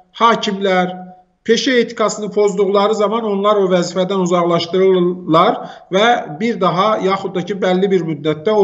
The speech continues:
vəzifə ilə məşğul olmaları yasaqlanır. Amma jurnalistikada bunu tətbiq eləmirik.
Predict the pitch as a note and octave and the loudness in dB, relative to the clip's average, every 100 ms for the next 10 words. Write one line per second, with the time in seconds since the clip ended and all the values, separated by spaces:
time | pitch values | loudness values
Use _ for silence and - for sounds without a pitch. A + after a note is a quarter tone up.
0 | F3+ D#3+ D#3+ G3 F3+ F3 E3+ - F#3+ F3 | 4 2 0 -2 0 -2 -2 0 4 4
1 | D#3+ D#3+ D#3 G#3+ G3 F#3+ G3+ E3+ B2+ G#2 | 6 4 4 4 2 2 2 2 0 -2
2 | - - - - G3 G3 A3+ A3+ A#3 C4+ | -10 -20 -12 -4 -2 2 2 4 2 0
3 | - - F#3 D#3+ F#3+ G#3+ G3+ F3+ F3+ A3+ | -2 0 2 2 0 -2 0 -2 -2 0
4 | G#3 F#3+ E3 A2+ F#2+ | 4 4 2 -2 -6